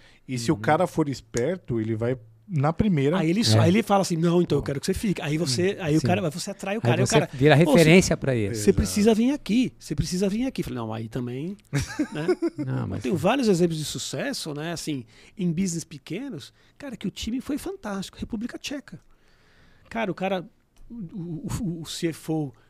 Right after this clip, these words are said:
Speaker 3: adorou o tema de S N O P, começou super, engajou todo mundo.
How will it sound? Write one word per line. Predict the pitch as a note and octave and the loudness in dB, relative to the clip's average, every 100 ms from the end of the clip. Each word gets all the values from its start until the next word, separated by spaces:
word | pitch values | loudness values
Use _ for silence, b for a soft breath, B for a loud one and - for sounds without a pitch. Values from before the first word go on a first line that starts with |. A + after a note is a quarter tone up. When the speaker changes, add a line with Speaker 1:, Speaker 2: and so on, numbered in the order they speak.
| _ _ | _ _
Speaker 3:
adorou | E3 D#3+ D#3+ D3 D#3 E3 C#3+ | -8 -2 0 4 6 6 4
o | |
tema | - C#3 | -2 -6
de | C3+ | -6
S | - C#3+ | -6 -6
N | |
O | C#3 | -6
P, | - G3+ B3 b b b | -6 -6 -6 b b b
começou | - E3 - | -4 -2 0
super, | E3 - A#3 - | -4 -4 -2 -2
engajou | G#3+ G#3 F#3+ F3 D3+ F3 | 0 0 0 0 2 0
todo | G#3+ A#3+ A3 | 0 -4 -2
mundo. | F3+ E3 A#3 C4+ | 0 0 -2 -4